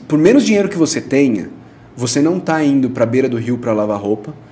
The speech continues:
você não tá indo pra beira do rio com uma lata pra tirar água e trazer pra casa,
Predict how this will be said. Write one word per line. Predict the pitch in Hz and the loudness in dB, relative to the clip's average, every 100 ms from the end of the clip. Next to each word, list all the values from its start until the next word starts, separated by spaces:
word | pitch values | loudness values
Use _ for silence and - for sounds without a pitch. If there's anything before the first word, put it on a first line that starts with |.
| - - | -20 -14
você | 117 120 | -6 0
não | 151 165 | 0 0
tá | 165 156 | 0 -2
indo | 143 | -2
pra | 139 | -2
beira | 127 135 | -2 -2
do | 127 | -2
rio | 113 127 143 | 0 4 4
com | 143 127 | 2 -4
uma | 117 | 0
lata | 113 120 - - | 0 0 -2 -4
pra | 120 117 | -8 -8
tirar | 117 113 | -4 -2
água | 117 117 120 120 | 0 0 0 -2
e | |
trazer | 120 117 113 | -4 -6 -6
pra | - | -8
casa, | - 92 98 113 | -6 -6 -8 -8